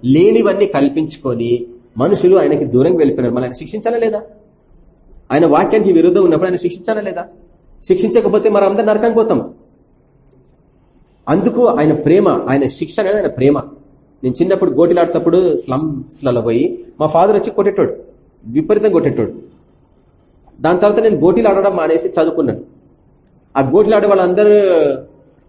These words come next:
చదువు లేకుండా, నామరూపాలు లేకుండా వెళ్ళిపోయినారు. ఒక డ్రైవర్ లాగా, ఒక క్లీనర్ లాగా వెళ్ళిపోయింది. నేను కూడా వాళ్ళలాగా ఉంటే అట్లనే ఉండిపోయేవాడిని.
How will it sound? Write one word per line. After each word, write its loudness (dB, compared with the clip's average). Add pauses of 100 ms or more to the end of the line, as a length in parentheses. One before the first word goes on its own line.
(760)
చదువు 2
లేకుండా, 2
నామరూపాలు 0
లేకుండా -4
వెళ్ళిపోయినారు. -8
ఒక -8
డ్రైవర్ -4
లాగా, -8
ఒక -10
క్లీనర్ -8
లాగా -4
వెళ్ళిపోయింది. -12 (600)
నేను 4
కూడా 4
వాళ్ళలాగా 6
ఉంటే -2 (500)
అట్లనే 2
ఉండిపోయేవాడిని. 2